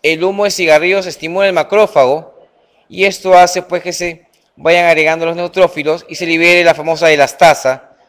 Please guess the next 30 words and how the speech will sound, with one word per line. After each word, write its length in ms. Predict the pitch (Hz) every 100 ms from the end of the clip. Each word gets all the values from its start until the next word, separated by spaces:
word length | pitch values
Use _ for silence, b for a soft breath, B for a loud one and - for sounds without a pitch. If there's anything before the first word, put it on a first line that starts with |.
| _ _
para 320 | 170 165 165
poder 520 | 160 151 156 156 - -
degradar 920 | 151 147 139 139 147 151 147 - - _ _ _
la 120 | 143
elastina 680 | 156 165 160 - 170 143 143 -
y 180 | 147 151
eso 260 | - 156
hace 240 | 143 143 147
que 180 | 139
ha-, 300 | 131 131 -
que 160 | _ 131
se 120 | 151
haya 380 | 139 135 135 - - _ _ -
el 120 | 127
enfisema. 560 | 120 123 - 95 73 _ _ _ _ b b b b _
Hay 280 | 165 175 170
varios 380 | 185 208 202 -
tipos 280 | 196 196
de 140 | 196 180 - _
clasificación, 840 | 151 143 143 147 139 - 190 214 -
la 120 | 147
más 160 | 156 170
conocida 520 | 180 156 - 175 165
es 280 | 165 160 - _ _ _ _ -
la 260 | 147 143
panacinar, 920 | 160 147 143 139 139 160 196 - - _
acinar 360 | 131 143 160 160
proximal, 760 | 160 - 143 165 196 185 - b b -
acinar 460 | 147 147 151 160
distal, 720 | 151 - - 175 202 190 -